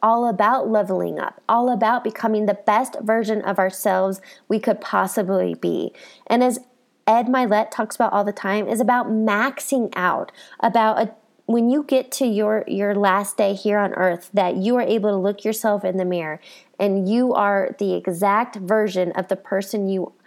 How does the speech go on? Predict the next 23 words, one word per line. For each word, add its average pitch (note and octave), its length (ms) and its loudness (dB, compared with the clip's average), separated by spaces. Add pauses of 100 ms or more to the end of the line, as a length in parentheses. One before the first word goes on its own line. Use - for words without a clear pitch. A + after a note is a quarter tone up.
(260)
were F#3 100 -2
capable A#3 640 0
and F#3+ 260 -2
made G3 320 0
to - 100 -6
be, F3 460 -4 (280)
and G3+ 200 0
not F#3+ 420 2
a G#3 100 2
lesser F3 360 -2
version. - 540 -4 (220)
He C#4 220 -2
talks C4+ 300 0
all G#3 160 2
about G3 260 0
being G#3+ 200 2
an G3 180 0
identical A3 880 0 (300)
twin G3 600 0 (440)
to A#3+ 140 -2
the G#3+ 80 2
person G#3+ 580 -2
you F3+ 180 -2